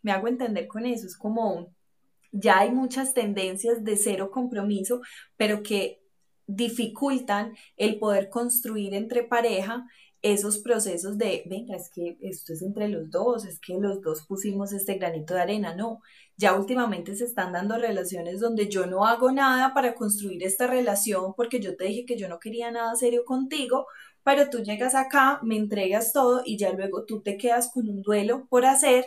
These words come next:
y yo, pues yo nunca tuve una relación contigo, yo no tengo responsabilidad, entre comillas, al respecto.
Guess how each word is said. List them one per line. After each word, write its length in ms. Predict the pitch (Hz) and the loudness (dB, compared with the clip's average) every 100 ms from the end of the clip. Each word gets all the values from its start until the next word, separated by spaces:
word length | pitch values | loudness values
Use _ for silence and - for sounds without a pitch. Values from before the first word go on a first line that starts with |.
| - | -2
y 180 | 214 202 | -4 4
yo, 280 | 233 269 - | 8 8 6
pues 140 | 214 | -2
yo 140 | 196 185 | -2 -4
nunca 260 | 196 233 226 | -4 -6 -4
tuve 160 | 233 | -4
una 140 | 233 247 | -2 0
relación 440 | 254 226 214 180 | 2 0 -2 -8
contigo, 560 | 202 208 247 240 240 247 - - - _ - | -6 -6 -2 2 2 0 -10 -20 -20 _ -4
yo 140 | 208 | 0
no 120 | 196 196 | 0 -2
tengo 240 | 226 233 | -2 0
responsabilidad, 1000 | 233 226 196 190 214 175 175 170 170 165 | 0 -2 -6 -4 -2 -2 -2 0 2 2
entre 280 | - 214 226 | -2 -4 -6
comillas, 440 | - 170 156 165 202 | -8 -10 -6 -4 -2
al 140 | 185 | -4
respecto. 560 | 165 151 214 202 - | -6 -8 -8 -8 -10